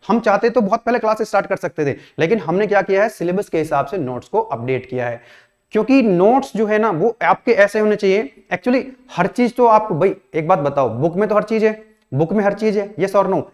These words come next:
इंटरनेट पे हर चीज है। टीचर का काम होता है कि जो कंटेंट है सिलेबस के हिसाब से बनाए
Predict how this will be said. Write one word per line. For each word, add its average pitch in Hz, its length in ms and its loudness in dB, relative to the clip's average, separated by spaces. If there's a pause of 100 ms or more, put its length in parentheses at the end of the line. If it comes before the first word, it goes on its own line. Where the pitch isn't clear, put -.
इंटरनेट 196 320 0
पे 196 120 -4
हर 202 60 0
चीज 202 240 -2
है। 202 120 -2 (240)
टीचर 220 240 -2
का 190 100 -6
काम 190 180 2
होता 165 220 -4
है 170 100 -2
कि 214 160 -4
जो 202 160 -2
कंटेंट 185 680 0
है 151 260 -2
सिलेबस 185 440 -2
के 156 100 -2
हिसाब 151 240 2
से 190 120 -4
बनाए 190 340 -2